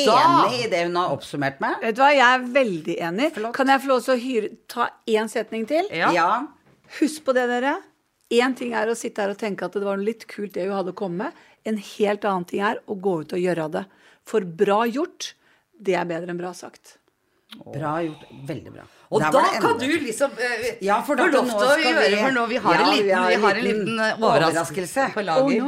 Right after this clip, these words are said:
Speaker 3: no.
Speaker 2: Og det er faktisk en utfordring, for du sa nemlig til meg når jeg snakket med deg,
Speaker 3: Mm.
Speaker 2: at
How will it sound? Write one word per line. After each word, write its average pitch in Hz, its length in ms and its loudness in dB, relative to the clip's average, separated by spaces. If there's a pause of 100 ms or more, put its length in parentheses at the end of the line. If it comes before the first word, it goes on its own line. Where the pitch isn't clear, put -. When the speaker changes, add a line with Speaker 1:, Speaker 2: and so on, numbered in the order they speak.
Speaker 3:
no. 202 180 -8
Speaker 2:
Og 180 160 -2
det 185 140 2
er 190 160 0
faktisk 180 400 -8
en 196 80 -6
utfordring, 180 480 -8
for 202 100 -10
du 190 400 -10
sa 180 540 -6
nemlig 170 520 -6
til 170 200 -8
meg 180 320 -6
når 165 160 -6
jeg 165 160 -8
snakket 165 300 -12
med 143 140 -8
deg, 180 260 -2 (100)
Speaker 3:
Mm. 202 380 -2 (100)
Speaker 2:
at 165 160 -6